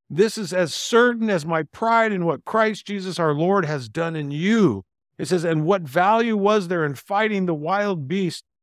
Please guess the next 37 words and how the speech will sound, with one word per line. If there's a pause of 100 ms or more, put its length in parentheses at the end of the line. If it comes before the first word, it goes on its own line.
(140)
that
were
there
in
Ephesus?"
He's
talking
about
the,
the
religious
leaders
who
came
against
him,
right,
and
opposed
him. (400)
He
says, (260)
"If
there
was
no
resurrection,"
'cause
they
didn't
believe
in
the
resurrection
from
the
dead.